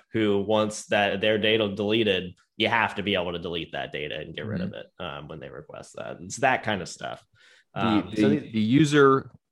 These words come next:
Speaker 2: is the owner of the data at this point. Is that safe to say?
Speaker 1: That's a, a gross generalization, I'm sure. We're gonna get a letter from, like, a health privacy,
Speaker 2: Mm-hmm.
Speaker 1: health data, or a
Speaker 2: No,
Speaker 1: not
Speaker 2: we
Speaker 1: health
Speaker 2: are
Speaker 1: data, but
Speaker 2: very,
Speaker 1: data
Speaker 2: like I said,
Speaker 1: privacy.
Speaker 2: we are just sharing with people
Speaker 1: <laughs>
Speaker 2: questions to start asking yourself more than anything
Speaker 1: Yeah.
Speaker 2: else. So,
Speaker 1: So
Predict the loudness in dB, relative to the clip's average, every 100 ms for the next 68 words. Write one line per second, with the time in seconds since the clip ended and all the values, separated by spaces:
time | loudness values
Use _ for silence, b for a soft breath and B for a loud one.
0 | _ -6 -2 2 2 2 0 -2 -4 -4
1 | -4 -6 -10 -6 -4 -2 -2 -4 _ _
2 | 0 0 0 -2 -2 -4 _ _ -14 -10
3 | -10 -10 -12 -16 -16 _ -12 -10 -2 2
4 | 4 2 0 0 2 2 2 2 2 0
5 | -2 -2 -2 0 0 -2 2 4 4 6
6 | 4 6 4 2 -2 -2 -4 -2 -6 -4
7 | -4 -6 _ -10 -6 -6 -6 -8 -8 -10
8 | -12 -10 -8 -4 -4 -4 -6 -6 -6 -4
9 | -4 4 4 4 2 0 -6 -4 4 8
10 | 8 6 2 4 4 4 2 4 4 4
11 | 4 2 0 -2 -12 _ _ _ -4 -2
12 | 2 4 4 2 2 2 2 0 -4 -6
13 | 2 2 2 -4 -4 -4 -2 4 4 4
14 | -2 -2 -6 -10 -6 -6 -6 -6 -6 -6
15 | -6 -6 -6 -6 -2 2 4 4 0